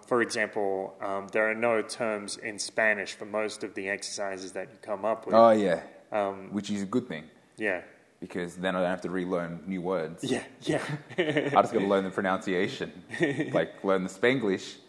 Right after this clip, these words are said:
Speaker 1: Yep.
Speaker 2: to the English.
Speaker 1: Yeah, yeah. <laughs>
Speaker 2: No, th-, that's, you know, it, it's kinda cool, and it, and it brings, like, a,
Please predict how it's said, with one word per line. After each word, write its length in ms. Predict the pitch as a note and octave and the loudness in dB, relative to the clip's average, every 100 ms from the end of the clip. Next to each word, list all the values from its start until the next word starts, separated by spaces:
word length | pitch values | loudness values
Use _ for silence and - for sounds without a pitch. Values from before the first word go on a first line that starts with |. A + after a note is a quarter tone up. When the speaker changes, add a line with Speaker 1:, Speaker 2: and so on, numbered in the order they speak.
| - | 2
Speaker 1:
Yep. 420 | A#2 - - - | 2 2 -2 -2
Speaker 2:
to 140 | A#2 | 0
the 160 | G2 G#2+ | 2 0
English. 340 | B2 F2 F2+ - - - | 0 -2 -4 -10 -20 -4
Speaker 1:
Yeah, 240 | C#3 A#2+ - - | 0 0 -2 -2
yeah. 180 | - B2 - - | 2 2 0 -12
<laughs> 140 | B2+ | -2
Speaker 2:
No, 560 | F#3 D#3 E3 C#3 C3 B2+ | -2 0 6 8 8 6
th-, 40 | C3+ | 8
that's, 360 | D#3+ D#3+ - - | 6 6 -2 -4
you 160 | E3+ F#3+ | 4 8
know, 80 | D3 | 8
it, 160 | D#3 D3+ | 6 4
it's 100 | F3 | 4
kinda 240 | - F3+ C3+ | 6 6 6
cool, 280 | F3 F#3 C#3+ | 6 8 8
and 80 | |
it, 120 | A#2 A2+ | 6 4
and 100 | B2+ | 2
it 100 | B2 | 4
brings, 340 | D3 E3+ D3 | 4 6 6
like, 200 | B2 - | 6 6
a, 300 | G#2+ F#2+ E2 | 4 4 2